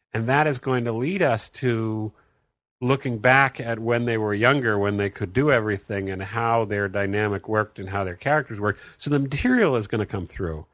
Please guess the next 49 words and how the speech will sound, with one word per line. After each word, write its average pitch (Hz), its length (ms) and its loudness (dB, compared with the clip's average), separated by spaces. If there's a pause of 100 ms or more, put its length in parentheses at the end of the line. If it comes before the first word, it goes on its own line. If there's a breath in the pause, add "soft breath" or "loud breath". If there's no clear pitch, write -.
(260 soft breath)
But 151 80 4
I 160 80 6
couldn't, 208 460 -2
I 135 80 2
couldn't 170 320 0
do 143 180 4
a 120 80 4
thing 135 260 0
and 117 120 -2
say, 113 300 2 (260 loud breath)
"If 139 240 0
I'd 117 160 6
written 143 240 4
this 123 180 2
in 120 100 2
nineteen 117 300 2
ninety-eight," 110 520 2 (280)
you 117 100 2
know, 113 80 4
because 117 320 -2
then 151 160 4
I'd 139 140 4
have 127 320 0
to 120 280 0
make 117 300 2
up 131 160 4
the 117 80 2
story 151 360 6
I 113 40 6
would 113 120 8
have 101 140 4
told 98 220 6
in 95 80 2
<laughs> 101 80 4
nineteen 101 240 0
ninety-eight. 92 520 -2 (460 soft breath)
Instead 131 420 4
of, 127 180 2 (180)
what 127 140 6
I 127 100 6
had 143 260 4
was, 113 320 0
I 107 160 -2
had 110 320 0
various 113 460 4
pieces 151 500 -4
of 90 140 -6
the 92 80 -6
story, 82 540 -10